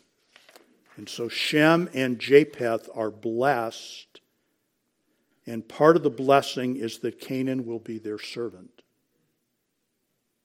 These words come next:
And that brings us to verses twenty-eight and twenty-nine, which bring us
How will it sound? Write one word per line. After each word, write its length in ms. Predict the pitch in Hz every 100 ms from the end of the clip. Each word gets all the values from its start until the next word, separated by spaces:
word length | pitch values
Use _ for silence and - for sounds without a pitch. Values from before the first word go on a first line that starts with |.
| _ _ 262 _ _ _ _ _ _ _ _ _ _
And 80 | 117
that 60 | 123
brings 260 | 139 123
us 120 | 123 -
to 80 |
verses 360 | 123 123 - 117
twenty-eight 500 | - 120 120 117 123
and 120 | 104
twenty-nine, 760 | - 113 110 107 120 143 156 143 _ _ _ _ _ _ _ -
which 340 | 117 120 -
bring 320 | - 117 123 127
us 200 | -